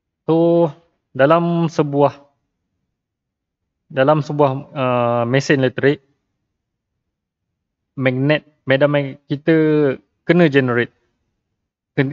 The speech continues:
kena sentiasa generate medan magnet. Okey. Untuk me-, menghasilkan apa ni, medan magnet ni,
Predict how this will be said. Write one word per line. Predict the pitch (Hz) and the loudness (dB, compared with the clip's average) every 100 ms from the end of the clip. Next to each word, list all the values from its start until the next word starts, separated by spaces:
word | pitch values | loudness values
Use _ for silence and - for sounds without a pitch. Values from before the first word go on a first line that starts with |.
| - | -4
kena | 151 160 | -2 0
sentiasa | 135 131 127 139 120 | 0 0 -2 -2 -2
generate | 120 120 120 _ _ _ _ - | -2 -2 -4 _ _ _ _ -12
medan | 135 127 120 | -4 -2 -2
magnet. | 110 107 120 160 _ _ _ _ _ _ _ _ _ _ _ _ _ - | -2 -4 -6 -8 _ _ _ _ _ _ _ _ _ _ _ _ _ -6
Okey. | 120 127 _ _ _ _ _ _ _ _ _ _ _ _ _ _ | -4 -4 _ _ _ _ _ _ _ _ _ _ _ _ _ _
Untuk | - 135 135 190 170 _ _ _ | -8 -6 -2 -2 -2 _ _ _
me-, | 175 143 160 160 156 156 156 | -4 0 2 2 0 -4 -8
menghasilkan | 147 147 143 135 135 175 151 135 131 123 120 117 117 _ - | -4 -2 0 -2 0 0 2 2 0 -2 -6 -8 -10 _ -8
apa | 135 135 | -8 -6
ni, | 123 120 | -8 -2
medan | 131 143 | 2 2
magnet | 139 117 117 123 | 2 -2 -8 -8
ni, | 143 | -8